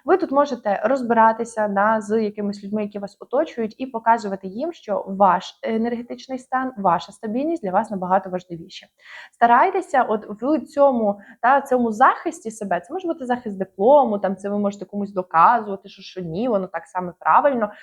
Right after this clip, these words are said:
і стійте на своєму, от до останнього стійте на своєму. Навіть якщо вас там вночі розбудити, ви маєте від зуба, від зубів має відскакувати, за що ви стоїте, чому ви за це стоїте, принципи ваші мають бути дуже важливими.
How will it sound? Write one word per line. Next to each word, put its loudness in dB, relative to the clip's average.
і -10
стійте -6
на 0
своєму, -2
от -10
до -4
останнього -4
стійте -16
на -4
своєму. -2
Навіть 4
якщо -2
вас 0
там 0
вночі -2
розбудити, 0
ви 2
маєте 4
від -2
зуба, 4
від -2
зубів 0
має -2
відскакувати, 0
за -6
що 4
ви 0
стоїте, -6
чому -2
ви 0
за -12
це -18
стоїте, -4
принципи -6
ваші -6
мають -2
бути -6
дуже -4
важливими. -4